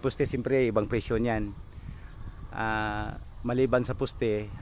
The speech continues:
ah, halos four thousand yung mabibiling gamit nito. Kompleto na yan, halos four thousand pesos. Plus libor, nasa six thousand, mga six thousand mahigit. Kasamang libor.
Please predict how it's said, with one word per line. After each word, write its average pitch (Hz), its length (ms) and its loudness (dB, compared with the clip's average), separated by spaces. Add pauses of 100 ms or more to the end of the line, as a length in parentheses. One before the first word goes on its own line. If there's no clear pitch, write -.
ah, 107 240 4
halos 117 400 6
four - 160 0
thousand 104 540 2 (260)
yung 110 240 4
mabibiling 104 720 4 (560)
gamit 107 320 4
nito. 95 240 -2 (1400)
Kompleto 110 320 2
na 113 160 4
yan, 107 80 6
halos 110 160 4
four 113 160 2
thousand 98 340 2 (720)
pesos. - 460 0 (1040)
Plus 110 420 4
libor, 113 400 6
nasa 113 400 4
six - 240 2
thousand, 113 480 6
mga 127 320 4
six - 160 2
thousand 113 320 4
mahigit. - 380 6 (1300)
Kasamang 101 400 4
libor. 95 320 2